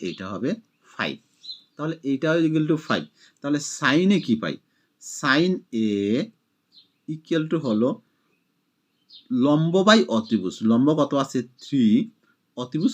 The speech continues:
কত আছে? ফাইভ। তাহলে three by five কোনটা আছে আনসার? three by five আছে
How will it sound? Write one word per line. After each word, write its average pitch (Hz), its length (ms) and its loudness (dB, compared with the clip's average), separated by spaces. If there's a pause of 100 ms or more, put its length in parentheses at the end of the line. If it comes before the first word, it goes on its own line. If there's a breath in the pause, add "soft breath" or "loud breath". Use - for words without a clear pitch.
কত 123 120 -2 (100)
আছে? 110 140 -6 (200)
ফাইভ। 95 380 0 (380)
তাহলে 92 220 -12 (120)
three 139 240 -4
by 147 100 0 (100)
five 131 160 -4 (100)
কোনটা 135 280 -6
আছে 131 140 -8 (100)
আনসার? 120 260 -4 (440)
three 92 220 -10
by 95 100 -4 (140)
five 101 300 -6
আছে 185 180 -6